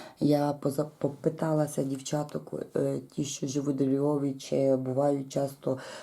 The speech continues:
е, що можуть порадити, куди зайти, подивитися на пряжу. І я зайшла, е, за пам'ятником Грушевського, так? Е,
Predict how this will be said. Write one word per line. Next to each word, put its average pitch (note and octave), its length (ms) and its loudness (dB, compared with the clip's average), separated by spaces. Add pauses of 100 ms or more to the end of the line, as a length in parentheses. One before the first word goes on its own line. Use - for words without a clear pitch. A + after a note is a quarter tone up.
(180)
е, C3 60 -4
що C3 220 -6
можуть C#3 260 0 (320)
порадити, C3+ 540 0
куди C3 300 2
зайти, C3 280 0
подивитися - 600 -4
на F3 100 2
пряжу. G3+ 420 2
І E3 140 -2
я D#3 180 -2
зайшла, D#3 520 -2 (1500)
е, C#3+ 480 -4
за D3 60 -2
пам'ятником D3+ 640 0 (420)
Грушевського, D3 680 -4
так? D#3+ 320 -2 (2250)
Е, C3 360 -2